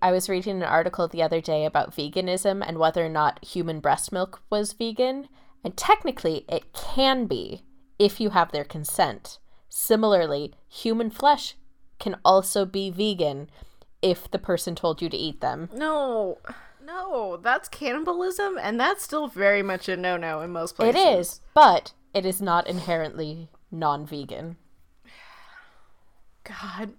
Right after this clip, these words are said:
Speaker 2: why? <laughs> Why is this a thing?
Speaker 1: It's a very important question, and I needed an answer.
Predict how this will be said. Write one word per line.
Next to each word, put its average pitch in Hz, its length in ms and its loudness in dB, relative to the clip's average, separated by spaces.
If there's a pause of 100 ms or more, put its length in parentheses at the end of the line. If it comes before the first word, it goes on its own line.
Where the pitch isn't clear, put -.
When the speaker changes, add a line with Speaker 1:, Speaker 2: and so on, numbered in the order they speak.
Speaker 2:
why? 320 1000 8
<laughs> - 1900 4
Why - 240 10
is 494 200 12
this 440 220 10
a 370 120 10
thing? 320 480 4
Speaker 1:
It's 208 160 2
a 339 60 2
very 302 520 6
important 269 500 2
question, 240 600 0
and 180 140 -4
I 196 100 -4
needed 185 380 -6
an 220 160 -8
answer. 240 680 -6